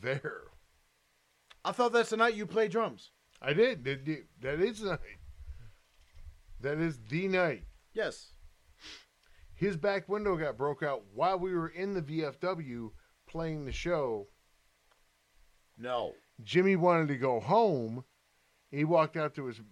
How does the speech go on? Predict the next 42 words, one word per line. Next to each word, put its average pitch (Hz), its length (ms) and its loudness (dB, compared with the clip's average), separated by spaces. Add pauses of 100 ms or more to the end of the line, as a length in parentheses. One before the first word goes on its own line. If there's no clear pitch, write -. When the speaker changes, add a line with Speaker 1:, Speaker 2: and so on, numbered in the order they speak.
(160)
Speaker 1:
you 135 100 -10
know, 120 80 -6
his 113 120 -8
truck. 196 400 -2
Well, 131 280 2
you 123 140 -10
know, 123 60 -8
we 117 120 -8
took 156 240 -6
all 143 120 -2
the 120 60 -10
gear 160 200 0
up 170 100 -4
there 113 140 -6
with, 113 220 -4 (320)
and 127 100 -8
his 131 140 -4
back, 135 320 0 (280)
you 131 120 -10
know, 107 200 -10 (500)
flip 160 260 -10 (100)
window 147 280 -4
was 113 200 -10
fucking 127 380 -14
busted 110 360 -16
out. 90 220 -12 (260)
Speaker 2:
Okay, 170 140 2
hold 151 200 2
on. 117 180 -2 (760)
If 127 200 -10
you 175 120 -2
remember, 196 540 2
there 143 160 0
was 151 160 -6
a 151 40 -4
night 151 200 -4
in 139 80 -12
Alpena 139 640 -8 (340)
where 104 140 -12
you 156 180 -6
played 127 320 -6
drums. 113 520 -12